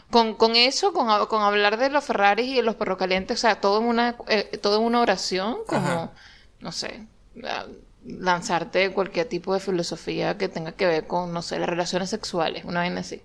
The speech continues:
Speaker 2: Y no importa lo que estés hablando por ahí, va a aparecer siempre un genio de la criptomoneda.
Speaker 1: Claro.
Speaker 2: Un carajo de, de lo que te va a hablar. ¿Cómo es que, cómo es que ahora, ahora se llaman? Ya va.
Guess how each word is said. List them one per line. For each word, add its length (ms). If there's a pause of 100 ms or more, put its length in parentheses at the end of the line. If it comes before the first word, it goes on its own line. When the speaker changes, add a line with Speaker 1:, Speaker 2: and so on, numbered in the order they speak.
(100)
Speaker 2:
Y 140
no 60
importa 340
lo 100
que 60
estés 160
hablando 360
por 140
ahí, 480
va 60
a 20
aparecer 380
siempre 480
un 180
genio 260
de 80
la 120
criptomoneda. 680 (220)
Speaker 1:
Claro. 260
Speaker 2:
Un 100
carajo 420
de, 160
de 100
lo 160
que 160
te 140
va 260
a 140
hablar. 240
¿Cómo 100
es 60
que, 260
cómo 180
es 60
que 80
ahora, 240 (100)
ahora 220
se 200
llaman? 800 (240)
Ya 100
va. 200